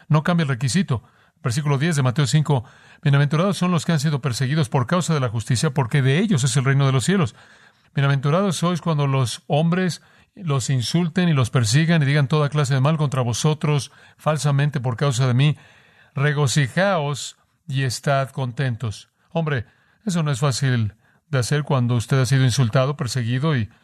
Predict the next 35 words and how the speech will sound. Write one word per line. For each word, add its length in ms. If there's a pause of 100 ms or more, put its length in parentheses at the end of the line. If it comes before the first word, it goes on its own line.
(160)
todo 400
tipo 280
de 60
cosas 340
malas 400
han 100
sido 420 (400)
dichas 360
en 100
contra 280
de 80
usted 340
de 80
manera 300
falsa. 460 (380)
Regocíjese 840
y 80
esté 280
contento. 760 (680)
Hay 120
un 80
pasaje 340
muy 120
parecido 500
en 60
el 100
Evangelio 340
de 120
Lucas. 600 (560)
Lucas 420
seis, 180
veintidós 420
y 20
veintitrés 460
dice, 420